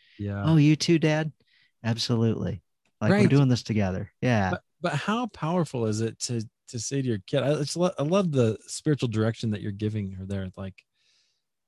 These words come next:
Speaker 1: because you're teaching her that this is normal, right? This is how it
Speaker 2: Yeah.
Speaker 1: goes. And then letting her come to her own conclusions, like, "Oh, okay,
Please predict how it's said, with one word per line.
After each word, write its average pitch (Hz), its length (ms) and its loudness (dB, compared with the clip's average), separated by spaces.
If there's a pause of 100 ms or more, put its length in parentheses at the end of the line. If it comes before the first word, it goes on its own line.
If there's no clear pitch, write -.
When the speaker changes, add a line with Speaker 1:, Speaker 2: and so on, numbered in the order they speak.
Speaker 1:
because 127 360 0 (200)
you're 143 280 4
teaching 143 480 0
her 120 160 4
that 110 200 2
this 123 200 2
is 117 120 -2
normal, 110 360 -2 (260)
right? 113 200 -4
This 117 180 -6
is 135 60 0
how 143 160 4
it - 20 4
Speaker 2:
Yeah. 117 120 0
Speaker 1:
goes. 104 460 -6 (580)
And 120 140 0
then 120 360 2
letting 131 260 2
her 120 100 2
come 120 220 0
to 123 120 0
her 117 80 2
own 110 100 0
conclusions, 110 600 -2
like, 123 160 -8
"Oh, 202 120 -8
okay, 113 300 -8